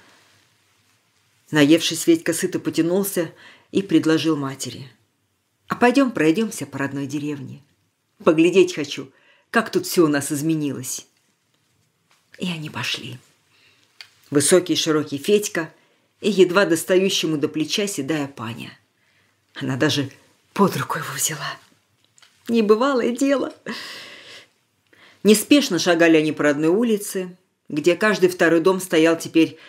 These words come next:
с заколоченными окнами, за разобранным забором, завалившись на угол. Поля за деревней зарастали сорным березняком и елкой.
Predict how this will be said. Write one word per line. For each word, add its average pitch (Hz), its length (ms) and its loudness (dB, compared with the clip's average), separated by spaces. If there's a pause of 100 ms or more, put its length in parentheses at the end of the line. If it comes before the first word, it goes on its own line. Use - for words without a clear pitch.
(300)
с 127 80 -12
заколоченными 143 720 2
окнами, 170 680 -4 (440)
за 156 180 4
разобранным 160 600 2
забором, 175 540 -4
завалившись 139 800 -6
на 131 220 -8
угол. - 360 -14 (1000)
Поля 214 260 4
за 175 120 2
деревней 151 440 4
зарастали 151 520 0
сорным 151 380 -2
березняком 151 640 -2
и - 120 -8
елкой. 131 640 -8